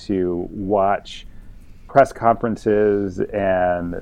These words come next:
uh, his public remarks being aired all over the place, because it's a fascinating study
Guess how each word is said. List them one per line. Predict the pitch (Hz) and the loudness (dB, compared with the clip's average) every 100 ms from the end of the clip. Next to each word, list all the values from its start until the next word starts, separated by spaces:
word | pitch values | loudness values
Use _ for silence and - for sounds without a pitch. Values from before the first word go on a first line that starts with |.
| - | -8
uh, | 101 92 92 | -8 -6 -8
his | 101 - | -10 -14
public | - 123 113 107 | -4 0 0 0
remarks | 95 92 95 98 - | 0 0 -2 -2 -6
being | 92 95 87 98 | -4 -2 -4 -4
aired | 95 95 92 87 | -2 0 0 0
all | 92 95 | -2 0
over | 90 | 0
the | 87 | -4
place, | - 85 82 85 - | -4 -4 -4 -6 -8
because | - 87 92 87 87 - | -8 -6 -4 -6 -8 -10
it's | - 104 - - | -4 -4 -6 -10
a | 123 | -10
fascinating | - 117 131 - 120 107 | -2 4 4 4 0 0
study | - 90 95 87 82 | -2 -2 0 0 -2